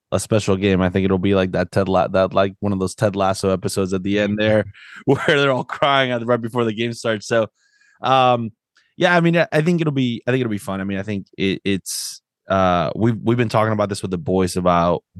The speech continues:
you know, why we want people to come out to our games and, and what we want them to see and the excitement of it. And I think, um,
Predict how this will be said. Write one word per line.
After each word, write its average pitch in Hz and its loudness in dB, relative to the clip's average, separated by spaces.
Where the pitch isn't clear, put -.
you 98 -4
know, 85 -2
why 95 2
we 98 0
want 92 -4
people 90 -8
to 85 -6
come 87 0
out 85 2
to 85 0
our 82 2
games 82 -2
and, 85 -2
and 98 2
what 92 4
we 92 2
want 87 0
them 80 -2
to 80 -2
see 107 2
and 90 0
the 87 0
excitement 92 -2
of 90 -2
it. 85 -2
And 82 -6
I 82 -6
think, 87 -4
um, 82 0